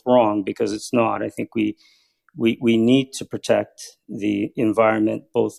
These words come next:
green and white belt lands, because once you, once you use it, you'll never get it back. And,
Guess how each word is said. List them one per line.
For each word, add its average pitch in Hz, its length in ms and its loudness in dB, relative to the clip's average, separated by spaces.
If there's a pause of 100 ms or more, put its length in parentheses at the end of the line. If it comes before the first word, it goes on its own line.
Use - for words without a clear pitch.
green 110 320 -2
and 101 140 -4
white 110 240 -2
belt 110 240 -2
lands, 107 380 -4
because - 400 0 (400)
once 143 320 2
you, 113 360 -2
once 131 360 -2
you 139 80 -2
use 127 340 0
it, 107 180 -4 (160)
you'll 107 300 -4
never 107 220 0
get 101 160 -2
it - 160 -10
back. 101 340 -2 (180)
And, 107 400 -4